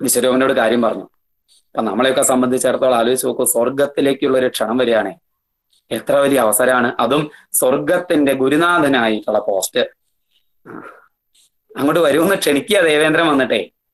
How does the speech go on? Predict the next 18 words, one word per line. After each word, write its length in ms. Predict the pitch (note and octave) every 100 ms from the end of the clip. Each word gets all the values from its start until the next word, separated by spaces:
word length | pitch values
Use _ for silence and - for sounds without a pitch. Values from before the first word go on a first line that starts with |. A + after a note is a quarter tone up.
| _ _
എത്ര 220 | - -
വലിയ 240 | C#3+ D#3+ E3+
അവസരമാണ്. 560 | D3+ C3+ D#3 D#3 D3 - _ _ _ _ _ _
എന്നാ 260 | _ - A#2
ഭാഗവതത്തില് 1000 | A2 A#2 C3+ C3+ C3+ C3 C#3 - - -
നമുക്ക് 240 | A#2 C#3+
കാണാം, 280 | B2+ A#2+ A#2
വിശ്വരൂപൻ 520 | G#2+ C3 C3 C3 C3 - _ _
ആദ്യം 480 | A2 A#2+ B2+ C3 C3 - _ -
ഈ 80 | B2
ക്ഷണം 280 | A#2+ A#2 B2+
നിരസിക്കുക 540 | G#2+ A2+ - - G#2+
ചെയ്യുന്നത്. 400 | F#2 F#2 G#2+ - - _ _ _ _ _ _ - -
അതിന് 140 | C3+ D3+
അദ്ദേഹം 280 | D3 E3+ F#3+
പറയുന്ന 260 | E3 E3+
കാരണം 320 | D3+ B2 D3
എന്താണ്? 420 | D#3+ D3 C3+ B2+